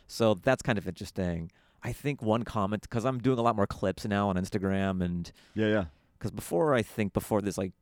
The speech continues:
Speaker 1: uh, social media revolution with YouTube and all that,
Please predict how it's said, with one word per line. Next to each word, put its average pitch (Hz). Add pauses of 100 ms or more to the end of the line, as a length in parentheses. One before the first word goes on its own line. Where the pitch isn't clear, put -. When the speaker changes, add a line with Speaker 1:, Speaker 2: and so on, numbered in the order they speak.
(100)
Speaker 1:
uh, 90
social 98
media 92
revolution 90
with 87
YouTube 92
and 95
all 95
that, 95